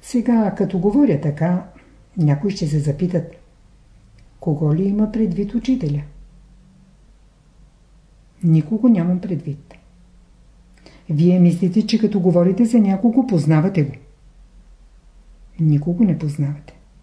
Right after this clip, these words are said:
Външно виждате, че някой човек се движи, маха с ръце, има черни очи, големи уши и т.н.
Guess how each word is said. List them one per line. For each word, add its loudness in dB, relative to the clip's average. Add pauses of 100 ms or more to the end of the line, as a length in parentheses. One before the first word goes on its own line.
(1080)
Външно 2
виждате, 2
че 2
някой 0
човек -2
се 0
движи, 2
маха 0
с -8
ръце, 0
има 2
черни 0
очи, -2
големи 0
уши -2
и -4
т.н. -2